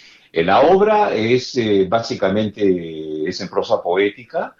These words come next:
es, eh, como dice el título, una comparación con Vallejo en la ciudad. Bueno, la estructura, la forma como está escrita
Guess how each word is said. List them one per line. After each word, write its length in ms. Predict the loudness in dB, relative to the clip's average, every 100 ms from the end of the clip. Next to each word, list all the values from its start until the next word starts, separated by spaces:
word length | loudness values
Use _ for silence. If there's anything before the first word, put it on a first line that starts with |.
| _ _ _ _
es, 440 | -6 -4 -4 -8 -6
eh, 800 | -2 -2 -2 -4 -4 -4 -6 -8
como 220 | -8 -6
dice 220 | -4 -6
el 100 | -6
título, 280 | -6 -6 -4
una 140 | -2
comparación 460 | -4 -2 -2 -4 -6
con 160 | -6 -4
Vallejo 420 | -4 -4 -8 -10
en 80 | -8
la 100 | -8
ciudad. 480 | -10 -4 -4 -4 -8
Bueno, 460 | -6 -6 -6 -10 _ _ _ _ -8
la 180 | -4
estructura, 1000 | -4 -4 -10 -12 -8 -4 -2 0 0 0
la 140 | 0 -4
forma 460 | -4 -4 -2 -4
como 240 | -6 -6 -8
está 200 | -8 -14
escrita 800 | -14 -14 -10 -10 -6 -6 -6